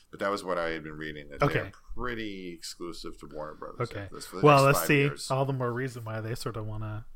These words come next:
Speaker 2: things they don't wanna have their fingers in, they, <laughs> they just wanna get rid of, you know?
Speaker 1: Yeah, and,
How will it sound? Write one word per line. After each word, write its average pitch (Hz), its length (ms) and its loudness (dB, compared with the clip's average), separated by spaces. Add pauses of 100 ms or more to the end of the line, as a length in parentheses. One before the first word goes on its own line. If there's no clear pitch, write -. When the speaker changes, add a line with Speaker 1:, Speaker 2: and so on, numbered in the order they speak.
(600)
Speaker 2:
things 160 260 8
they 135 160 6
don't 127 240 2
wanna 123 220 2
have 120 240 0
their 120 120 0
fingers 117 540 -2
in, 107 280 -4
they, 117 240 -4
<laughs> - 120 0
they 190 80 8
just 165 220 6
wanna 151 160 6
get 117 180 -2 (200)
rid 117 120 -2
of, 104 180 -6 (400)
you 123 120 0
know? 113 80 -2
Speaker 1:
Yeah, 101 260 4
and, 117 240 -4